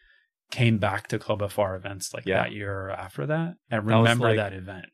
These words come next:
Speaker 2: that
Speaker 1: Yeah.
Speaker 2: was, like, your version of what we had with Option Ikaten
Speaker 1: Yeah.
Speaker 2: or Drift
Speaker 1: Yeah.
Speaker 2: Show Off.
Speaker 1: Yeah.
Speaker 2: It's, like, the first major event that kinda
Speaker 1: Yeah.
Speaker 2: sparked a lot of
Speaker 1: Yeah.
Speaker 2: passion in people.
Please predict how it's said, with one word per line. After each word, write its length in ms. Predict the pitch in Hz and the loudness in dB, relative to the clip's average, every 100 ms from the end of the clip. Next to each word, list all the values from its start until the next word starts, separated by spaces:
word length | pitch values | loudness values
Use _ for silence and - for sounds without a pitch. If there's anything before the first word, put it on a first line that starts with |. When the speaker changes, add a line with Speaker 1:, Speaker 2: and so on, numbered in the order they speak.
| - | -6
Speaker 2:
that 60 | |
Speaker 1:
Yeah. 80 | 113 | 0
Speaker 2:
was, 200 | 127 123 | 0 0
like, 180 | 123 - | -4 -2
your 720 | 107 107 101 101 95 95 95 _ _ - | -2 0 0 -2 -2 -4 -8 _ _ -10
version 440 | 104 104 95 98 | -4 -2 -4 -8
of 180 | 95 90 | -8 -12
what 220 | - 101 101 | -8 -8 -6
we 140 | 95 | -8
had 380 | 95 92 92 104 | -6 -6 -6 -8
with 280 | 101 90 - - | -10 -10 -10 -4
Option 320 | 98 - 90 | -4 -4 -12
Ikaten 840 | 107 - 92 - 92 90 90 90 | -12 -10 -10 -8 -6 -6 -4 2
Speaker 1:
Yeah. 240 | 120 90 92 | 2 2 -8
Speaker 2:
or 540 | - 95 87 87 87 87 | -4 0 2 2 0 0
Drift 200 | - 104 | 0 -2
Speaker 1:
Yeah. 40 | |
Speaker 2:
Show 220 | - 98 | 0 2
Off. 400 | 90 76 73 - _ | 4 2 -2 -8 _
Speaker 1:
Yeah. 180 | 151 104 | -4 -2
Speaker 2:
It's, 120 | 95 | -2
like, 140 | 107 - | -4 -4
the 80 | |
first 420 | 87 - 90 78 _ | -8 -2 -4 -4 _
major 520 | 113 101 101 98 104 | -10 -6 -4 -4 -2
event 320 | 92 85 85 82 | -2 -2 -4 -4
that 160 | 90 | -6
kinda 160 | 95 85 - | -4 -6 0
Speaker 1:
Yeah. 180 | 117 | 0
Speaker 2:
sparked 400 | 98 87 82 - - 101 | 2 0 0 -14 -8 -4
a 40 | |
lot 220 | 92 87 | 0 0
of 180 | 87 80 - _ _ - | 0 -4 -16 _ _ -4
Speaker 1:
Yeah. 100 | 110 | 0
Speaker 2:
passion 360 | 104 - 85 | 0 0 -2
in 100 | 78 | -2
people. 420 | 76 80 - - | -4 -8 -8 -10